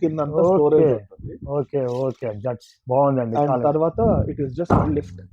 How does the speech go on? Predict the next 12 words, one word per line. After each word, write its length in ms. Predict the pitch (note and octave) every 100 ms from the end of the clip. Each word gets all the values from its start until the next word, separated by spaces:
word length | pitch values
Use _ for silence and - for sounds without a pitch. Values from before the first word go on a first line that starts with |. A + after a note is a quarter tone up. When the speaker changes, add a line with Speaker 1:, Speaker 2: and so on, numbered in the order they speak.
| -
Speaker 1:
అంతే. 200 | C#3+ B2 - -
Speaker 2:
ఓకే, 220 | G#2+ - E3
ఇది 160 | F3
వచ్చి 200 | F3 - A3
వాష్‌రూమ్ 360 | D3+ C#3+ - C3+
Speaker 1:
ఇది 60 | D3
Speaker 2:
ఇది. 80 | A#2
Speaker 1:
వచ్చి 220 | - A3 D#3 F#3+
అటాచ్డ్ 460 | D#3 D3+ C#3 C3+ C3+ A2+ G#2+ -
Speaker 2:
ఓకే. 140 | D3 C3+
Speaker 1:
వాష్‌రూమ్. 420 | B2+ B2+ B2+ A2+ _ _
Speaker 2:
ప్లీజ్. 220 | D3 C#3